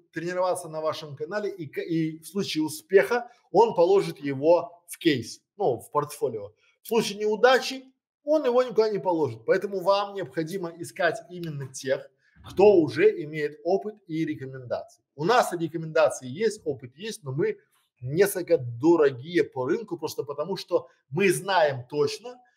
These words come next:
что конкуренции нам пока нет. Где-то, может быть, сейчас есть компании, которые растят менеджеров, но подумайте, у нас собственных двадцать каналов,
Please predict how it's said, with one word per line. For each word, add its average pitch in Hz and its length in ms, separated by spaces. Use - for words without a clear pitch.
что - 680
конкуренции 170 960
нам 151 460
пока 147 420
нет. 120 300
Где-то, 214 380
может 175 300
быть, 180 160
сейчас 160 420
есть 143 180
компании, 147 500
которые 127 340
растят 135 520
менеджеров, 175 420
но 170 340
подумайте, 151 500
у 110 80
нас 214 320
собственных 196 680
двадцать 147 560
каналов, 113 400